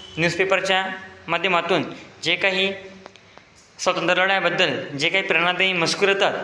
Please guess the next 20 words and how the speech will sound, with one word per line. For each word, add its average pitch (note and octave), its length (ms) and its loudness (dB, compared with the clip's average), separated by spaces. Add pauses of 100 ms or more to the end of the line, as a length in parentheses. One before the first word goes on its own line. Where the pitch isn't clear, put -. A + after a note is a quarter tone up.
(500)
त्यांच्यावर E3+ 320 2
नियंत्रण F3 400 0
आणावं, F3+ 580 0 (420)
यासाठी F3+ 400 0
भारतीय E3+ 340 2
प्रेस F3 320 0
कायदा E3 260 2
हा F3 160 2
करण्यात D#3 340 0
आला D#3 140 4
होता. C3+ 360 -2 (1900)
तर G3 220 4 (420)
या G#3 280 2 (180)
वृत्तपत्रातून F#3+ 640 0 (480)
क्रांतिकारक F#3+ 600 0
व G3+ 80 4
स्वदेशी F3+ 380 0
विचारांचा F3+ 540 2
प्रसार F#3 480 0
रोखणे, F#3 380 0